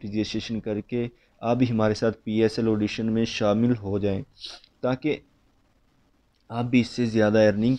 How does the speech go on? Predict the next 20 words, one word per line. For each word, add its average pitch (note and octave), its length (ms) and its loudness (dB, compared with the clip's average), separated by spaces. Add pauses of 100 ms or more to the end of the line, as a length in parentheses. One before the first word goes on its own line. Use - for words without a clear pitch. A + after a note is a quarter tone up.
(120)
कर G#2+ 100 -4
सकें। G2 460 -6 (380)
तो C#3+ 80 -6
दोस्तों, F3+ 300 -2
वन E3 140 0
एक्स, E3 200 -4
अ, C3 920 2
almost B2+ 500 2
हर A#2+ 200 0
जगह A#2 280 2
पे A#2 100 -4
चलती A2 460 -4
है A2+ 300 0
और A2 300 2 (120)
ईजीली A#2+ 540 2
डिपॉजिट, A2 560 0
विथड्रॉ A2 600 0 (680)
और A2+ 480 6 (680)
ईजीली B2+ 440 6
विनिंग B2 600 4